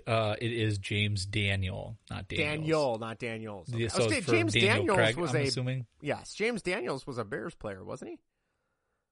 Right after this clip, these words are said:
Speaker 1: Yes, he was.
Speaker 2: There you go.
Speaker 1: Yeah, the, the lineman. He's now
Speaker 2: Lineman.
Speaker 1: with, uh, the Steelers.
Speaker 2: Yes, that's correct. That's correct.
Speaker 1: So that's probably
Speaker 2: Uh,
Speaker 1: what I was thinking subconsciously.
Speaker 2: See,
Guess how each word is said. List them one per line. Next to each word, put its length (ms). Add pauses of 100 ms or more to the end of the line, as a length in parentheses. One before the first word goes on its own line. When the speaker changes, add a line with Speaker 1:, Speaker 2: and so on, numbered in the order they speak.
(200)
Speaker 1:
Yes, 180
he 80
was. 480
Speaker 2:
There 200
you 140
go. 60
Speaker 1:
Yeah, 140 (160)
the, 280
the 160
lineman. 520
He's 200
now 120
Speaker 2:
Lineman. 340
Speaker 1:
with, 300
uh, 380
the 80
Steelers. 500 (140)
Speaker 2:
Yes, 380
that's 140
correct. 380 (180)
That's 140
correct. 300 (360)
Speaker 1:
So 160 (120)
that's 160
probably 260
Speaker 2:
Uh, 40
Speaker 1:
what 100
I 80
was 200
thinking 340
subconsciously. 800
Speaker 2:
See, 420